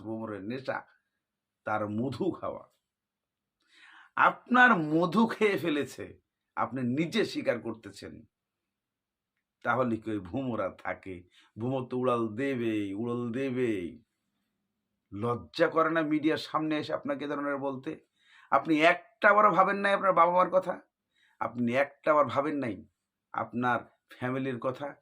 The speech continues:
ভাবেন নাই আত্মীয় স্বজনের কথা, যে আপনার বাবার ইজ্জতটা কোথায়, আপনার মায়ের ইজ্জতটা কোথায়? আপনি নিজেকে নিজের সুখের জন্য, নিজের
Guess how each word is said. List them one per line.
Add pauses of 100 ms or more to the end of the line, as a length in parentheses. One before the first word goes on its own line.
(520)
ভাবেন
নাই
আত্মীয়
স্বজনের
কথা, (500)
যে
আপনার
বাবার
ইজ্জতটা
কোথায়, (420)
আপনার
মায়ের
ইজ্জতটা
কোথায়? (440)
আপনি
নিজেকে
নিজের
সুখের
জন্য, (300)
নিজের